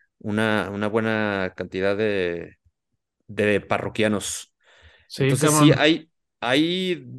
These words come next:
Speaker 1: para todos los gustos, eh, los tres días está muy cabrón, ¿no? Está ahí también para las, para la banda hardcoreera, pues, está Hatebreed, está,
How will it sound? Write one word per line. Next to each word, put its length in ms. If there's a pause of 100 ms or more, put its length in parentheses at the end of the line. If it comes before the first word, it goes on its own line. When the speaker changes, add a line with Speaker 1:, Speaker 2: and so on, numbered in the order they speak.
(140)
Speaker 1:
para 300
todos 220
los 100
gustos, 880
eh, 600
los 160
tres 180
días 480
está 320
muy 140
cabrón, 360
¿no? 260
Está 180
ahí 80
también 200
para 100
las, 280
para 140
la 80
banda 180
hardcoreera, 520
pues, 100
está 140
Hatebreed, 480 (680)
está, 1600